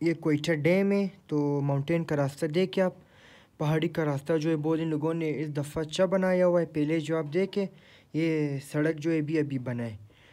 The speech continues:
तो ये सड़क पहले ख़राब था, तो अभी इन्हीं दिनों इसे सही किया गया है।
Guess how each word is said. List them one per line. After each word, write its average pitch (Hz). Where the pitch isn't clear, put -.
तो 151
ये 165
सड़क 165
पहले 160
ख़राब 156
था, 190
तो 165
अभी 147
इन्हीं 160
दिनों 151
इसे 156
सही 175
किया 196
गया 190
है। 190